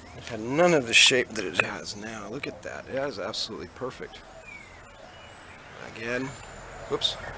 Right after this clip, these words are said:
again the flower. I don't want to hurt my plant, but there it is. Isn't that just perfect? All right, I just thought I'd bring you guys up to date.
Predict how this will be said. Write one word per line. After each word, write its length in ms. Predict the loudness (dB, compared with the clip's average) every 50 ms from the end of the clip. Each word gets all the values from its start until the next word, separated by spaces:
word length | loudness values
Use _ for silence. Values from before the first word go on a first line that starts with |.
| -10 -8 -4
again 240 | -2 -2 -2 -2
the 100 | -2 -4
flower. 460 | -6 -6 -6 -4 -2 0 2 2 2 2
I 60 | 2
don't 100 | 0 0
want 120 | 0 -2
to 40 | -2
hurt 160 | -2 -4 -4
my 60 | -6 -6
plant, 360 | -4 -2 0 2 2 2 0 -2 -8 -10 -10 -10 -12 -12 -12 -12 -14 -14 -14 -14 -14 -14 -12 -10
but 160 | -10 -8 -6
there 180 | -2 0 0 0
it 100 | 2 0
is. 240 | 0 0 -2 -2 -4 -4 -4 -6 -6 -8 -8
Isn't 180 | -6 -4 -2 0
that 180 | 0 0 -2
just 240 | -2 -4 -6 -8 -8
perfect? 440 | -6 -4 -4 -4 -4 -8 -12 -14 -14 -16 -16 -16 -16 -18 -18 -18 -18 -18 -18 -18 -16 -14 -14 -14 -12 -12 -12 -12 -12 -8 6 10
All 120 | 12 12
right, 320 | 12 12 12 12 10 10 8 4
I 60 | -2
just 220 | -2 -2 -2 0 2
thought 120 | 4 4
I'd 140 | 4 2 2
bring 140 | 2 2 2
you 80 | 2
guys 260 | 4 4 2 2 2 0
up 160 | -4 -4 -6
to 80 | -10
date. 400 | -6 0 4 4 6 4 4 0